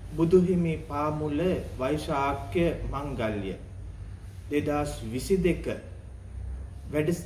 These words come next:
ධර්ම දේශනා මාලාවේ නව අරහාදී බුදුගුණ සද්ධර්ම දේශනා මාලාවේ අද දවසේ නියමිත ධර්ම දේශනාව තමයි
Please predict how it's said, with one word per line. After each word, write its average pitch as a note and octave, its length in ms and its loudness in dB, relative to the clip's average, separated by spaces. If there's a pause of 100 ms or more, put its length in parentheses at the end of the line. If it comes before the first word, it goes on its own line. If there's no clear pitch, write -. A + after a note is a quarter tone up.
(100)
ධර්ම D#3 360 -4
දේශනා D3+ 760 0
මාලාවේ B2 760 0 (960)
නව F3 360 4 (100)
අරහාදී D#3 880 2 (120)
බුදුගුණ F3+ 600 6 (380)
සද්ධර්ම D#3 720 -2 (460)
දේශනා C#3 540 -2
මාලාවේ B2 840 -2 (1120)
අද D#3+ 240 2
දවසේ F3+ 760 2
නියමිත E3 520 2 (200)
ධර්ම E3 360 -2
දේශනාව C#3 720 -2
තමයි G#2+ 560 -4